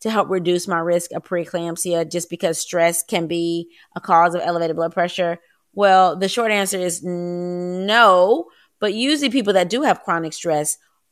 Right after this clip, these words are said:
do have a higher rate of obesity because of higher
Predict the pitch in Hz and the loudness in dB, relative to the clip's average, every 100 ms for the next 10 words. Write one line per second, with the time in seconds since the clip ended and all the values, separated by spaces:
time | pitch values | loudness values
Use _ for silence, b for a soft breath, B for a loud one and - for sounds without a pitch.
0 | _ - 160 240 269 247 175 165 - 185 | _ -16 -8 -2 2 2 2 -2 0 2
1 | 175 160 156 160 175 170 - 175 170 165 | 4 2 0 -2 0 -2 -4 -2 0 0
2 | 160 165 _ _ _ - 165 175 349 - | -2 -4 _ _ _ -6 -2 4 4 4
3 | 214 180 233 269 _ - 180 - 190 190 | 2 0 -2 -8 _ -8 -8 0 2 2
4 | 180 - - 175 180 180 170 | 0 -2 -14 -2 2 2 2